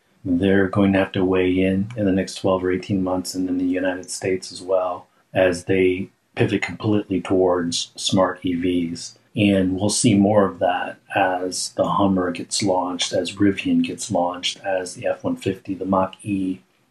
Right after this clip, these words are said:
gets into year two of production. So I really feel that this is going to be a hot button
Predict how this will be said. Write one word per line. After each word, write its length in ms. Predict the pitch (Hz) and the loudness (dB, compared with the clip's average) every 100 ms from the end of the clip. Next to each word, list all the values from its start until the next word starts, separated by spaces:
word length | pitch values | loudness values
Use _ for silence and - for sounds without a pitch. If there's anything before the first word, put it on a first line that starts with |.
| _ | _
gets 240 | - 95 | -2 0
into 220 | 95 87 98 | -2 0 2
year 260 | 95 95 | 4 2
two 280 | - 104 95 | 2 2 0
of 100 | - | -2
production. 640 | - 90 87 - 90 85 - _ _ - | -4 -2 0 -2 -2 -4 -8 _ _ -6
So 540 | - 101 95 90 - _ _ | 2 4 4 0 -6 _ _
I 60 | 101 | 2
really 340 | 95 110 110 | 4 4 2
feel 420 | 107 - 104 101 95 | 0 4 4 4 2
that 360 | 92 90 - - | 0 0 -4 -6
this 340 | 101 98 98 101 | 0 2 2 2
is 480 | 92 87 85 - - | 0 0 -2 -6 -2
going 280 | - 98 92 | 2 2 2
to 60 | |
be 200 | 87 95 | 0 0
a 100 | 90 | 0
hot 380 | - 101 95 - | 2 2 2 -2
button 320 | 107 - 104 | -2 -2 -4